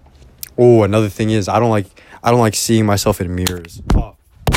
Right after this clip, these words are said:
Fucked it.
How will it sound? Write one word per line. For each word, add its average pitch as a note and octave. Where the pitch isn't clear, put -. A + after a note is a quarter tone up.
Fucked -
it. -